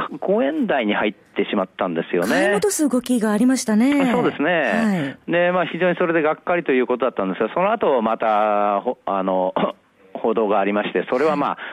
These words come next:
Speaker 1: 六月の中旬に取られた、あー、ものだったということなんですよね。
Speaker 2: はい。
Speaker 1: ね。
Speaker 2: はい。
Speaker 1: ま、そうなんですよね。まさにこの、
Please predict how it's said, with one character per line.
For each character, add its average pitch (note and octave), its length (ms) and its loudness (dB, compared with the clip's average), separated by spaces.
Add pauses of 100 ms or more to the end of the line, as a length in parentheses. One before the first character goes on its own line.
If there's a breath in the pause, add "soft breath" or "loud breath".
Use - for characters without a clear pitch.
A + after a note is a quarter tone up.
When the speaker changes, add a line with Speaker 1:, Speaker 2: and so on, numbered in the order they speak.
(100)
Speaker 1:
六 G#2+ 220 -2
月 D#3 200 0
の D#3+ 100 -2 (160)
中 F3 220 2
旬 A3+ 180 0
に G#3+ 120 2
取 G3+ 140 -2
ら A3+ 120 0
れ A#3 100 0
た、 D2 1300 -2
あ - 80 -8 (320)
ー、 - 20 -4
も G#2+ 100 0
の G#2 80 0
だ G#2 80 0
っ E2+ 80 -10
た D#2+ 140 -2
と - 680 -2
い G2+ 140 2
う A2+ 180 2
こ A#2 140 -2
と B2 120 -2
な F2+ 100 0
ん D2 80 -8
で E2 120 -6
す - 80 -4
よ D2+ 120 -2
ね。 F#3 260 0
Speaker 2:
は F#3+ 240 -4
い。 D3+ 160 -6
Speaker 1:
ね。 G2+ 300 -2
Speaker 2:
は G#3 140 -6
い。 F#3 180 -10
Speaker 1:
ま、 F#3+ 240 0 (340)
そ D#3+ 80 -2
う C#3+ 40 0
な G#2+ 80 -2
ん D2 40 -10
で - 60 -16
す - 40 -6
よ E2+ 60 -2
ね。 F3+ 300 -2 (680 loud breath)
ま F#3+ 140 0
さ A3+ 100 -4
に F3+ 120 -2
こ D3 120 -2
の、 B2+ 800 2